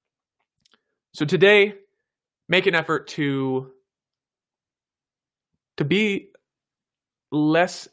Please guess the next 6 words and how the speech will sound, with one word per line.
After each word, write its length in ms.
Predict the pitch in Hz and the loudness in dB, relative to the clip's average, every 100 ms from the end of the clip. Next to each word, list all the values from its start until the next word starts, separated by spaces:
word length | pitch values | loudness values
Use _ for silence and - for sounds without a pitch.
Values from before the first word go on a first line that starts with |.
| 147 | -2
doubtful 500 | 139 165 - 139 135 | 0 0 -4 -6 -6
of 120 | 127 | -6
yourself. 560 | 123 - 320 208 _ _ _ _ _ _ _ _ _ _ - | -10 -6 -6 -6 _ _ _ _ _ _ _ _ _ _ -10
To 60 | |
be 180 | 147 165 | -4 0
less, 760 | 143 143 147 165 165 - - | 0 2 4 4 0 -16 -18